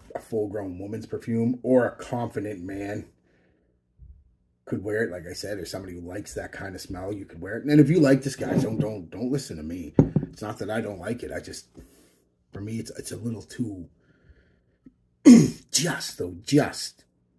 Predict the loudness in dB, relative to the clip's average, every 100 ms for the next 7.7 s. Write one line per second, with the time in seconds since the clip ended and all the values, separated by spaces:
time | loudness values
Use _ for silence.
0 | _ _ _ _ -8 -8 -6 -12 -12 -14
1 | -20 _ _ _ _ -12 -10 -6 -6 -6
2 | -10 -8 -6 -6 -6 -8 -8 -8 -10 -6
3 | -4 -4 -8 _ -12 -10 -10 -12 _ -18
4 | -16 -12 -12 -10 -8 -6 -6 -8 -8 -12
5 | -14 -12 -12 -10 -12 -10 -10 -10 -12 -14
6 | -16 -16 -12 -12 -12 -14 -16 -20 _ -20
7 | -20 _ _ -6 -6 -6 -12